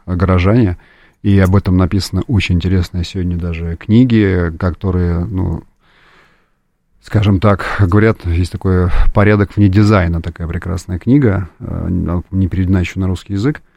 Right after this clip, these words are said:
но классная, я щас забыл имя автора, э, такой канадец французского происхождения, в общем, который говорит о том, что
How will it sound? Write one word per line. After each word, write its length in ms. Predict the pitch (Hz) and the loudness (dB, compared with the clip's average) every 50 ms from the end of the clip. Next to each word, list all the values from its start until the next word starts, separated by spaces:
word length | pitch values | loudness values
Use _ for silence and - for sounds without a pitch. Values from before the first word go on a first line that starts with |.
| _ _ _ _ _ _ _ | _ _ _ _ _ _ _
но 560 | - 127 101 101 98 95 95 92 92 92 92 | -2 0 2 2 2 2 2 2 0 0 -2
классная, 680 | 90 - 101 101 92 - - - 87 85 85 87 104 92 - _ - | 0 0 2 2 0 0 -4 -6 -4 -4 -4 -4 -6 -10 -14 _ -14
я 100 | 110 90 | -12 -12
щас 180 | - - 87 | -10 -8 -6
забыл 280 | 82 95 90 90 87 87 | -4 -4 -2 -2 -2 -2
имя 180 | 87 87 90 95 | -2 0 -2 -2
автора, 400 | 123 - - - 85 85 90 87 - _ _ _ - | -4 -6 -8 -10 -8 -8 -8 -10 -12 _ _ _ -12
э, 140 | - 90 87 | -10 -10 -10
такой 280 | - 85 - - 85 85 | -10 -12 -12 -12 -12 -10
канадец 420 | - - 92 95 90 87 82 - | -6 -4 -2 -2 -2 -2 -4 -6
французского 380 | - - 92 85 80 - - 80 | -8 -8 -8 -8 -8 -10 -12 -8
происхождения, 600 | - 87 85 - 107 104 107 131 156 160 123 107 | -8 -8 -6 -6 -4 -2 0 2 2 4 4 2
в 40 | |
общем, 200 | 104 90 - - | 2 0 -2 -4
который 220 | - 110 104 113 113 | -2 -2 0 0 0
говорит 180 | 107 117 113 98 | 2 2 2 0
о 60 | 104 | 0
том, 160 | - 117 117 | 0 0 -2
что 320 | - - - 107 101 95 | -2 -2 -2 -2 -2 -2